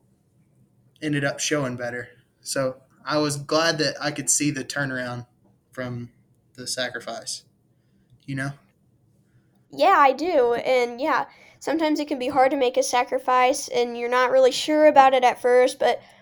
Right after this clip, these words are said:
Speaker 2: honestly, you just have to go with your gut and, I mean, take advice from other people around you. I mean, they, other people are really smart too.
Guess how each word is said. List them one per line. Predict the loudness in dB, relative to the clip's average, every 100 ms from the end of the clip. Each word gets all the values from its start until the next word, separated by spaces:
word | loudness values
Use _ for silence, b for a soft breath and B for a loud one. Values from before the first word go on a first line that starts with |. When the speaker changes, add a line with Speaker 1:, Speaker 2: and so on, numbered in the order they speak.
| _
Speaker 2:
honestly, | 4 4 4 -2
you | 2
just | 4 4
have | 0
to | -2
go | 0 2
with | 2
your | -2
gut | -2 2 6 4 2 _ _ _ _ _
and, | 0 2 2 -2 -12 -12 -4
I | 0
mean, | 0
take | 0 -2
advice | 0 2 2 2
from | -2 -4
other | -4
people | -6 -8 -2 0
around | 0 -2 -4 -6
you. | -8 -6 -8 -12 _ _ _ _ _ -4
I | -2
mean, | -2 -6 -8 -12 _ -20 -20
they, | 6 8 8 4 B B _ _ _ -2
other | 2 2
people | 0 -2 2
are | 2
really | 4 2
smart | 0 -2 -4
too. | -2 2 2 2